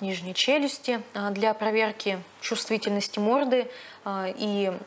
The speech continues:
поведенческих реакций. Это также тройничные лицевой нервы. А, пальпируем живоч-, э, височные и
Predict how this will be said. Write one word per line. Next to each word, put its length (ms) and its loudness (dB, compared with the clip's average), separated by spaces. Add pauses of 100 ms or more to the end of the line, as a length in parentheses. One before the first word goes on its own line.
поведенческих 760 0
реакций. 540 0 (100)
Это 160 -4
также 300 0
тройничные 520 0
лицевой 440 2
нервы. 400 -2 (600)
А, 120 2
пальпируем 600 2
живоч-, 540 2
э, 300 0
височные 800 0
и 260 0